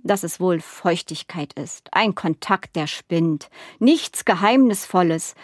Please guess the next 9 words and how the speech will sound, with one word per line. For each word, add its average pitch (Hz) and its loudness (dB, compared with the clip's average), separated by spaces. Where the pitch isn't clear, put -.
nichts, - 0
das 226 2
am 170 2
Ende 233 4
eine 190 4
große 269 4
Geschichte 220 0
trägt. - 0
Und 226 -2